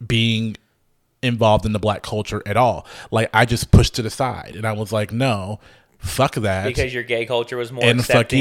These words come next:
Speaker 2: accepting.
Speaker 1: Yes. In my opinion. So,
Speaker 2: Okay.
Speaker 1: so now I think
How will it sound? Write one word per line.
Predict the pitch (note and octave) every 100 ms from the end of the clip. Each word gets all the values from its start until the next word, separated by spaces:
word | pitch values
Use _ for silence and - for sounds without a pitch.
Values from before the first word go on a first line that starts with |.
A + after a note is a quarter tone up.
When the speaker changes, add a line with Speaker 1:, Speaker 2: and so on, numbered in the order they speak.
| A#2+
Speaker 2:
accepting. | B2 A#2+
Speaker 1:
Yes. | A2 A2 F2 - - - _ _ _ _
In | B2
my | A2+ G2+
opinion. | G2 A2 F2+ D2+ D2
So, | A#2 A2
Speaker 2:
Okay. | C3+ F3
Speaker 1:
so | D3 C3
now | B2 C3 D3+ C3+ A2+ A2+ - - -
I | A#2+
think | - E3+ F3 -